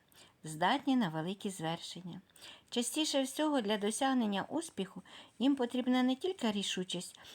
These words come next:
а й, можливо, фізична сила. Та народженим у цей день ніколи не варто забувати про духовний фактор. Окрім цього, велике значення для них має сила волі, котра придає їхнім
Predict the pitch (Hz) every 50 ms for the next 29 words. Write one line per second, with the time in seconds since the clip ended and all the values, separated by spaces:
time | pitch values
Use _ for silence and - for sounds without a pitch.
0 | - - - _ - 247 262 240 208 180 165 165 - 151 160 175 190 240 285 -
1 | - 285 185 - 147 139 - - 214 226 277 - - 330 330 320 240 180 - -
2 | _ _ _ - - - - _ _ - - 208 214 190 156 151 175 202 262 285
3 | 277 247 226 226 214 208 208 208 - - 190 185 190 202 208 202 202 - - -
4 | - _ _ - 180 190 185 - - 339 339 294 262 233 220 208 214 226 226 -
5 | 202 196 - 185 175 - 175 190 185 202 233 254 - - - - 175 170 165 160
6 | - - 208 226 254 208 156 151 143 - - 143 143 - _ - - 170 - _
7 | _ - - - - - - - - 226 - 302 294 311 302 277 277 - 226 220
8 | 214 202 214 208 190 196 226 320 - - 294 277 277 196 202 214 226 - 247 233
9 | 226 202 170 156 156 151 175 190 240 269 - - - - - - - - 180 190
10 | 196 190 190 202 233 254 254 - - 160 170 165 170 190 202 220 254 302 302 226
11 | 170 180 - - - - - - - - - 175 - - 185 208 247 - - -
12 | 170 160 - 147 143 143 143 151 165 202 240 247 240 247 254 - - 269 262 262